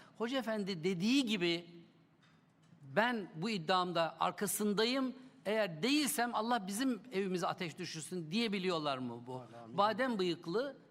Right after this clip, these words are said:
Speaker 1: neokonun, neokonun arkasını doldurabilecek bir delile, bir belge, bir bilgiye sahip iseler onlar da tıpkı Hoca Efendi'nin yaptığı gibi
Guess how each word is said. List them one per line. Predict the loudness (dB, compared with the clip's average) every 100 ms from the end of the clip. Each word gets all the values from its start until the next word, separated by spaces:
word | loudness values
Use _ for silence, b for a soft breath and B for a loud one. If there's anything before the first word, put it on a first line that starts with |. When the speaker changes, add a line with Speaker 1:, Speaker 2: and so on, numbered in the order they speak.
| -10
Speaker 1:
neokonun, | -2 0 0 0 0 2 0 -2 -4
neokonun | -2 0 0 -2 -2 -2 0
arkasını | -2 -2 -4 -4 -4 -2
doldurabilecek | -2 -4 -4 -4 -4 -4 -6 -4
bir | -8 -6 -4
delile, | -2 0 -2 -2 -6 B B B _
bir | -12 -6 -6 0
belge, | 0 0 -2 -4
bir | -4
bilgiye | -8 -4 -4 -4
sahip | -4 -2 0 -2 -6
iseler | -10 -8 -4 -4 -4 -10 B B B -4
onlar | 0 2 0
da | -4
tıpkı | -6 -8 -4
Hoca | -6 -4
Efendi'nin | -4 -2 -4 -4 -2
yaptığı | 0 -2 -2 -4 -4
gibi | -4 -8 -10